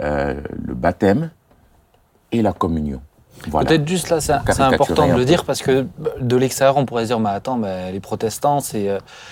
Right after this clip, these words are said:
Speaker 2: c'est pas si, ça fait pas très longtemps. Comment vous pouvez prétendre que c'est Dieu alors qui vous le donne à vous et tous les autres d'avant ? »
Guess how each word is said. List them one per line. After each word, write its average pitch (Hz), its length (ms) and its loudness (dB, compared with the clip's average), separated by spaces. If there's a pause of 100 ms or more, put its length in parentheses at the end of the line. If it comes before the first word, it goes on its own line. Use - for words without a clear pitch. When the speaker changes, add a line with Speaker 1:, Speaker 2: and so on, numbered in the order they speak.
(160)
Speaker 2:
c'est - 180 -10
pas 107 140 0
si, 113 400 -2
ça - 160 -8
fait - 120 -10
pas 127 140 2
très - 160 0
longtemps. 110 340 2
Comment 147 200 2
vous 160 80 6
pouvez 123 220 2
prétendre 127 420 0
que 113 100 -6
c'est 113 180 -2
Dieu 127 360 4
alors 135 260 8
qui - 100 -8
vous 117 120 0
le 120 60 2
donne 117 180 2
à 107 80 -2
vous 156 300 0
et 127 40 0
tous 139 140 -2
les 127 180 0
autres 120 140 2
d'avant ? » 104 320 0